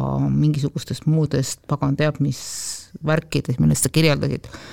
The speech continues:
seda ta ei saa. Et ma tõesti loodan, et kusagil meie väikses siiski terases ja omavahel integreerunud Eestis on jõud, kes sihukest asja tähele panevad ja annavad abi. Ma ei kutsu üles kedagi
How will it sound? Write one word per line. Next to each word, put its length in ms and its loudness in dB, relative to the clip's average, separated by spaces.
seda 180 4
ta 140 2
ei 80 4
saa. 380 2
Et 80 -4
ma 140 4
tõesti 260 2
loodan, 340 4
et 120 -2
kusagil 400 2
meie 160 2
väikses 600 -2
siiski 340 2
terases 600 0
ja 100 2
omavahel 560 2
integreerunud 680 2
Eestis 500 -2
on 260 4
jõud, 320 2
kes 240 -6
sihukest 260 -6
asja 240 -2
tähele 300 0
panevad 480 -4
ja 220 2
annavad 560 2
abi. 340 -2
Ma 180 0
ei 300 -2
kutsu 360 2
üles 320 2
kedagi 840 -2